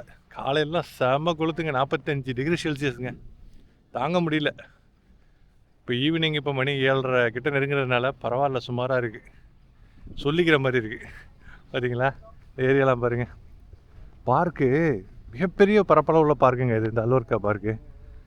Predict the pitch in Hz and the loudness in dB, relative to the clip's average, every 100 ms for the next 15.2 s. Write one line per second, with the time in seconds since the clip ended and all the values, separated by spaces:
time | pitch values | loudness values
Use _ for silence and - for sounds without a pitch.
0 | - - - - - - 135 156 117 151 | -20 -20 -20 -20 -18 -4 0 0 0 0
1 | 170 175 147 143 160 135 139 139 185 - | 0 2 4 2 0 0 0 -2 -8 2
2 | 185 147 147 135 123 117 117 143 135 127 | 2 4 0 0 0 0 2 2 0 0
3 | 165 165 - 160 139 135 131 120 123 151 | 0 -2 -2 -6 -4 -6 -4 -2 0 0
4 | 151 160 139 156 151 151 151 147 165 180 | 4 4 4 4 2 4 2 2 0 2
5 | 151 151 139 - - 131 156 151 139 135 | 2 0 0 -2 0 0 0 -2 -2 -2
6 | 120 135 135 113 101 98 104 - - - | 0 2 0 0 -2 -4 -8 -10 -14 -14
7 | - - - - - 120 127 120 131 170 | -16 -16 -16 -16 -6 -4 0 2 2 2
8 | 165 135 139 - - - - - - - | 2 2 0 -2 -6 -10 -14 -14 -8 0
9 | 127 123 120 120 123 180 - 190 196 190 | 2 4 4 2 0 -2 2 4 6 4
10 | 170 147 139 139 147 127 131 139 135 120 | 4 4 2 4 2 4 2 2 2 2
11 | 117 120 120 117 107 123 127 120 131 123 | 0 0 2 0 2 0 -2 -2 0 0
12 | 107 - - - - - - - - - | -2 -4 -12 -12 -18 -20 -20 -20 -20 -20
13 | - 131 156 156 135 113 127 160 165 151 | -6 -4 -2 -2 -4 -4 -4 -2 0 0
14 | 147 139 127 117 110 107 104 131 120 120 | 0 -2 -2 -2 -4 -6 -4 -6 -4 -4
15 | 123 | -4